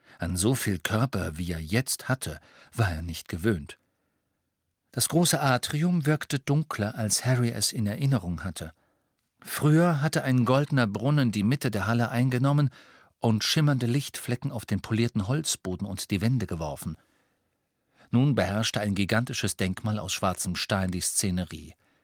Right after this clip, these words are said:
Sie wirkte recht beängstigend, diese riesige Skulptur einer Hexe und eines Zauberers,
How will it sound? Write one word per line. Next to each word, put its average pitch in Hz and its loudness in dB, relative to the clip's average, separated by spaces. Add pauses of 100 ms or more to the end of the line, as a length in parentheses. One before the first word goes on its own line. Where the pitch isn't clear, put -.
(480)
Sie 101 0
wirkte 107 0
recht 98 -4
beängstigend, 87 -4 (460)
diese 85 -4
riesige 95 0
Skulptur - -2
einer 92 -4
Hexe 110 -2
und 82 -6
eines 92 -2
Zauberers, 110 2